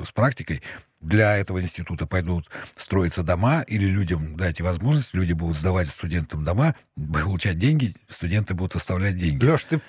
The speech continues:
Speaker 2: ты супер, ц-, супер. Тебя надо, э, отправить в Минэкономразвитие про-, главным прогнозистом.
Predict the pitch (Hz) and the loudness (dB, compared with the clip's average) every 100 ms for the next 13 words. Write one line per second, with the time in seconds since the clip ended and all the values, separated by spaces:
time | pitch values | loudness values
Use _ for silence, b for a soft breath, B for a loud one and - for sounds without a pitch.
0 | - 190 - 311 101 - 110 - - - | -2 0 2 0 -2 -8 -10 -10 -4 0
1 | 190 110 123 165 185 175 165 156 - 131 | 2 0 2 4 4 4 2 2 0 -2
2 | 95 139 - 185 170 143 156 165 151 151 | 2 0 2 2 2 0 -2 0 0 2
3 | 151 143 139 156 214 - 101 135 139 135 | 2 2 2 2 0 0 0 0 2 4
4 | 175 160 151 151 160 151 120 - | 4 2 0 2 2 2 0 -4